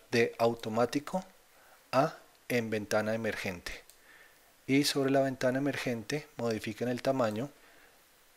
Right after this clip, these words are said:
a mil veinticuatro por setecientos sesenta y ocho. A continuación,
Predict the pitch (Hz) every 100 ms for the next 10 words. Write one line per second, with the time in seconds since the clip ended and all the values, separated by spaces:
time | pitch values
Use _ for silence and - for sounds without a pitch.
0 | _ - 110 110 123 151 160 _ - 127
1 | 123 123 139 - 120 - 165 - - -
2 | _ _ _ _ _ _ - - _ _
3 | _ - 120 135 - _ _ - - -
4 | 123 113 131 120 120 117 107 107 107 98
5 | - - - _ _ _ _ _ - -
6 | _ _ _ _ _ _ _ _ _ _
7 | _ _ _ - 135 151 151 156 156 -
8 | 135 147